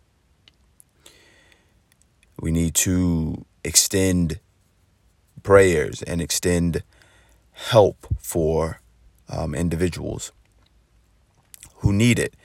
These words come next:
And we need to show the love of Christ. If someone is thirsty, if someone is hungry, um,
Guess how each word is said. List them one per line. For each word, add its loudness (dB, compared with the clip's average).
And 0
we 0
need 0
to -2
show 6
the 0
love 8
of -6
Christ. -6
If -12
someone -2
is -2
thirsty, 2
if -8
someone -2
is -6
hungry, -4
um, -2